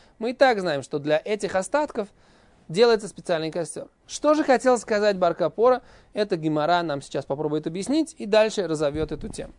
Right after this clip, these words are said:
Это, в принципе, тема, э, первая на этом уроке. И вторая тема, которую мы, э, обсудим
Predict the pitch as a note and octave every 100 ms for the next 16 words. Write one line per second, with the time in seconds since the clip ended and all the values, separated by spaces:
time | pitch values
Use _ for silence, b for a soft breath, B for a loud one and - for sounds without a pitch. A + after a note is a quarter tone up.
0 | - A3 - - B3 G#3+ - D#3+ G3+ G#3
1 | F#3 D#3+ _ _ _ _ _ _ _ _
2 | _ _ _ _ _ - C#3 C3+ B2 B2
3 | B2 C3+ - F3+ E3+ C#3+ C3+ C#3 C3+ C3+
4 | B2+ - D3+ B3 C4+ B3+ b b b B3+
5 | - F3+ F#3 A#3 A3 G#3 F3 D#3 C#3+ D#3+
6 | D3 D3+ D3 b b b _ D3 C3+ C3
7 | B2+ B2 C3+ C#3+ - F3+ C#3+ B2+